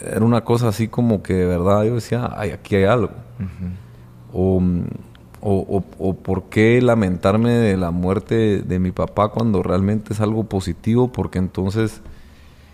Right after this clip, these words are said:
Speaker 1: me hizo ver el camino, un camino distinto, un camino diferente que tal vez él, él, él, él, él me enseñó con su ejemplo.
Speaker 2: Ujú.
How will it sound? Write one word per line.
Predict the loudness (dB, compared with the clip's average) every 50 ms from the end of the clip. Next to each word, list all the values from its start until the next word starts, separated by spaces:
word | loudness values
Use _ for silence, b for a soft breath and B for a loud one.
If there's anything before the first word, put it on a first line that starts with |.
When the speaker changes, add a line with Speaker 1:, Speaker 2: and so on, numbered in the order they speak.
| B B B B -12 -2
Speaker 1:
me | 2 4 4 4
hizo | 4 4 4 4 4
ver | 6 6 4
el | 4 2 0
camino, | -2 -2 0 0 2 2 2 2 2 2 0 0
un | -2 -4 -2
camino | 0 0 2 4 4 4 4 4 2
distinto, | 2 0 -4 -6 -2 0 0 0 0 0 -2
un | 0 0 -2 -2
camino | 0 0 2 2 2 2 2 2 0 0 0 -2 -4 -8 B B B B B B B -14
diferente | -8 -6 -6 -4 -2 0 0 0 0 -2 -4 -6 -8
que | -6
tal | -4 -4 -2 -2
vez | 0 0 0 0
él, | 0 0 0 -2 -2
él, | -2 -2 -2 -2 -2
él, | -4 -4 -4 -4 -6 -8
él, | -6 -6 -4 -4 -4 -6 -6 -8 -12 -16 -18 -8
él | -2 0 2
me | 2 4
enseñó | 4 2 2 0 0 0 2 2 2 2
con | 0 -2 -2 -2
su | -4 -6
ejemplo. | -6 -4 -2 -2 -2 -4 -6 -8 -8 -8
Speaker 2:
Ujú. | -8